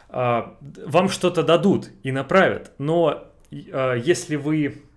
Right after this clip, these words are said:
можете сделать это самостоятельно и подняться до какого-то хотя бы, а, чуть выше, чем начинающий уровень, то попробуйте сделать это самостоятельно. А потом уже,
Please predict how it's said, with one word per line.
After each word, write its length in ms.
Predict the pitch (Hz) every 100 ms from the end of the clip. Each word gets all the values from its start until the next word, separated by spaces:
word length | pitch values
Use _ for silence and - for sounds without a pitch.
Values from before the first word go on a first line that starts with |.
| _ -
можете 480 | 151 247 190 190 127
сделать 380 | 117 135 120 120
это 160 | 117
самостоятельно 960 | 117 127 120 - 127 117 - 104 90 87 -
и 120 | 135
подняться 500 | 127 131 147 - 117
до 100 | 117
какого-то 540 | 135 156 143 123 - -
хотя 260 | - 147 180
бы, 280 | 156 151 - - - - - - - - -
а, 220 | 135 123
чуть 260 | 127 -
выше, 280 | 147 190 -
чем 200 | 131 143
начинающий 720 | 147 147 160 147 120 113 -
уровень, 420 | 123 120 101 95 -
то 120 | 180
попробуйте 520 | 175 175 190 156 147
сделать 320 | 123 147 139
это 160 | 135 120
самостоятельно. 840 | - 135 127 147 131 110 - 95 -
А 80 |
потом 460 | 139 147 147 240 190
уже, 340 | 127 117 90